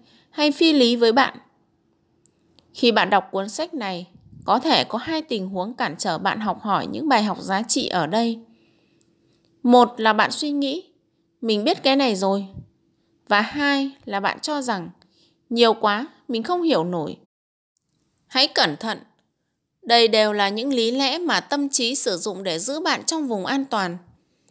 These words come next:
Nếu bạn đọc cuốn sách và thấy quá tải, hãy tự nhắc mình, "Không cần hiểu hết ngay lần đọc đầu tiên. Cứ đọc qua để nắm ý chính trước, sau đó đọc lại những phần bạn chưa cắt nghĩa được trong lần đọc đầu tiên."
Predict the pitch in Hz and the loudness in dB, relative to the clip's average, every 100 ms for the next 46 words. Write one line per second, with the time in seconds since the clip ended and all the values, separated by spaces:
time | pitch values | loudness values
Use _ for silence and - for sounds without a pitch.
0 | _ _ _ _ - 247 262 320 254 277 | _ _ _ _ -2 4 6 4 4 2
1 | - 220 226 226 392 - 262 202 190 180 | 2 -4 -2 -4 -4 -6 -2 2 2 0
2 | 214 202 220 226 226 233 147 175 _ _ | -2 -2 0 -2 -2 -4 -4 -8 _ _
3 | _ _ - 214 294 - - 262 349 277 | _ _ 0 0 2 0 0 -2 -4 -4
4 | 214 185 - - _ _ _ _ _ _ | -4 -8 -16 -20 _ _ _ _ _ _
5 | _ - 233 220 214 196 196 185 185 311 | _ 4 4 4 0 0 -2 -4 -4 -8
6 | 381 311 302 262 185 180 185 185 175 254 | -8 -4 -2 -2 -2 -4 -4 -6 -2 0
7 | 262 247 - - _ _ _ _ _ 247 | 0 -4 -14 -20 _ _ _ _ _ 2
8 | 277 302 - - 302 294 294 294 _ - | 6 4 2 -4 -2 0 -2 -6 _ -6
9 | 220 185 160 190 190 220 220 214 226 220 | 2 2 2 0 -2 -4 -6 -4 -4 -2
10 | 247 349 392 - _ _ _ _ - - | -2 -2 -2 -10 _ _ _ _ -8 -2
11 | 233 208 214 254 226 202 202 127 220 320 | 2 4 2 0 -2 0 0 0 -4 -6
12 | 302 214 190 294 240 339 320 392 381 311 | -6 -4 -4 -6 -2 -2 -2 -4 -4 -4
13 | 311 311 190 - 302 277 202 180 170 175 | -2 0 -2 -2 -4 -4 -4 -4 -6 -6
14 | 170 - 254 247 | -8 -4 -2 -2